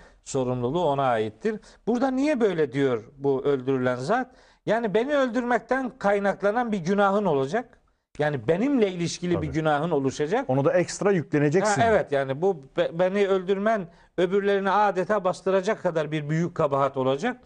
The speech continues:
Speaker 1: Onu hatırlatıyor. Yani o birbirinin günahını çekmemeyle çelişmiyor bu, bu
Speaker 2: Tamam,
Speaker 1: buradaki
Speaker 2: evet,
Speaker 1: söz.
Speaker 2: evet, amenna.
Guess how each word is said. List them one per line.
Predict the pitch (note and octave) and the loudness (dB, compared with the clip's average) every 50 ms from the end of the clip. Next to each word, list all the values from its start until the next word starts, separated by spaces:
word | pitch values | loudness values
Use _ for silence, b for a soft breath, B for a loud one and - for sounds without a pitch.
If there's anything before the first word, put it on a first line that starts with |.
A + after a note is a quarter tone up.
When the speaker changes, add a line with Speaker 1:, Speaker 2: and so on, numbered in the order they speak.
| B B B B B B B B | B B B B B B B B
Speaker 1:
Onu | - A3 A#3+ B3 G#3+ | -2 0 2 2 2
hatırlatıyor. | G3 F#3 - - E3+ E3 D#3+ D3+ D3+ - A3 B3 C#4+ D4 - b b b b b b b b | 2 0 0 -2 -2 0 0 0 -2 -2 -2 -2 -2 -2 -4 b b b b b b b b
Yani | - - F3+ F3+ F3 F3 | -2 0 0 0 2 0
o | E3+ F#3+ G3+ G3+ G3 F3+ E3+ E3 | 2 2 2 2 2 0 -2 -2
birbirinin | F3+ G3+ G3 F3+ G3 G3 F#3 F#3 G3 G3+ F#3+ F3+ | -2 0 0 0 -2 -2 -2 0 -2 -2 -2 -2
günahını | E3 F#3 F3+ F#3 F3+ F3 E3+ F3+ F#3+ F#3+ F#3+ F3+ D#3 - b b b b b b - | -2 0 0 2 2 2 0 0 0 2 0 0 0 -4 b b b b b b -6
çekmemeyle | - G3+ G3+ G3+ G3+ F#3 F#3 F#3 F#3 G3 G3 F#3 F3+ F3+ E3+ | -2 -2 -2 0 0 -2 -2 0 2 2 2 2 0 -2 -2
çelişmiyor | - - F#3+ G3 G3+ F#3 - - D#3 D3+ C#3 B2+ A#2+ A2+ | -2 -2 -2 0 -2 -4 -6 -4 -2 0 0 0 0 0
bu, | B2 B2 A2+ A#2 B2+ | 0 -2 -2 -2 -6
bu | B2+ C3 C3+ B2+ | -8 -12 -8 -4
Speaker 2:
Tamam, | - - C#3+ C#3+ - | 0 0 2 2 2
Speaker 1:
buradaki | C3 B2+ A#2 A2 G2 | 2 2 0 0 0
Speaker 2:
evet, | F#2+ - | 0 0
Speaker 1:
söz. | - - - - | 0 0 0 0
Speaker 2:
evet, | - - | -2 -2
amenna. | B2 A#2 G#2 F#2 F2 E2 | 0 0 0 -2 -4 -6